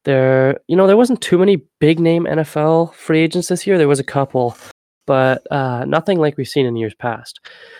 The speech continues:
So I think the biggest signing or the biggest, like, val-, or, uh, value of the contract,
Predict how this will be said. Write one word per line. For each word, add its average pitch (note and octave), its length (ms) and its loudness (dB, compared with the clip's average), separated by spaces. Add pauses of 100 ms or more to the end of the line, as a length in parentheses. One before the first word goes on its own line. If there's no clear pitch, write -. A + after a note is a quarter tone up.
(240)
So D3 520 2
I C#3+ 80 0
think F3 220 0
the C#3+ 120 -4 (460)
biggest E3 380 2
signing C#3+ 500 0
or C3 160 -2
the C3 80 -6
biggest, C#3+ 340 0
like, A#2+ 140 -14 (220)
val-, C#3 360 0
or, A#2+ 260 -4
uh, G#2 260 -8 (720)
value C#3+ 360 2
of C3 80 2
the B2+ 80 -2
contract, A#2+ 720 -6